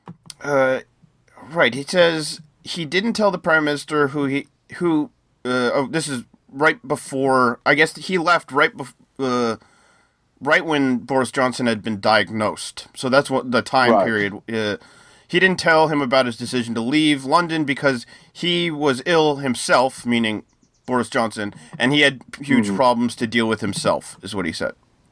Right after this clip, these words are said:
Speaker 2: "I don't regret what I did," Cummings said, uh, though he, uh, co-, uh, acknowledgement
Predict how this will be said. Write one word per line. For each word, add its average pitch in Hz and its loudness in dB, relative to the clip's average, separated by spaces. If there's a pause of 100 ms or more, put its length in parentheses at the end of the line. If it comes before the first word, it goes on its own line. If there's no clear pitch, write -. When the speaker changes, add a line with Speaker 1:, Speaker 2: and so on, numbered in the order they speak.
(1200)
Speaker 2:
"I 107 -2
don't 120 0
regret 135 0
what 135 2
I 131 2
did," 190 0 (540)
Cummings 170 -2
said, 165 -2 (180)
uh, 131 0
though 135 0
he, 139 -2
uh, 127 -2
co-, 113 -6
uh, 127 2 (540)
acknowledgement 170 0